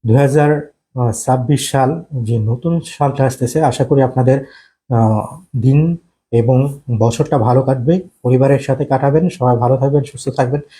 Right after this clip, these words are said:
এবং আপনাদের মনের যত সকল আশা আছে, আশ-, অবশ্যই দোয়া থাকবে যাতে করে সে সকল আশা আপনাদের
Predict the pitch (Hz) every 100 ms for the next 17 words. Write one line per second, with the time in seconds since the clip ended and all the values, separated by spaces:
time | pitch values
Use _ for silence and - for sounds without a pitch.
0 | _ - 135 127 127 - 156 156 117 117
1 | 139 165 131 135 131 - 156 165 - 127
2 | - 175 - - 180 _ _ _ _ _
3 | - 123 - - 156 131 - _ _ _
4 | _ _ _ _ _ _ _ 127 156 -
5 | 160 160 - 127 127 135 139 165 151 139
6 | 135 143 151 143 - 131 123 120 - -
7 | 127 160